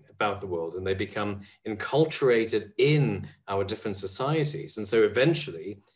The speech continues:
when the child, uh, turns eighteen, nineteen, they go to university, they might go to Wits,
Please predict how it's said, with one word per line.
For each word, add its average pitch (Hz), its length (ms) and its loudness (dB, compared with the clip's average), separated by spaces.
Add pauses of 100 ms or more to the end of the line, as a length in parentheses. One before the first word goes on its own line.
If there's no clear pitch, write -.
when 110 140 -4
the 98 60 -4
child, 107 520 2 (100)
uh, 98 100 4
turns 98 300 0
eighteen, 110 460 4
nineteen, 101 580 0 (200)
they 104 80 0
go 104 200 6
to 104 120 0
university, 107 580 4
they 101 140 4
might 87 180 -8
go 87 140 0
to 90 200 -6
Wits, 135 380 0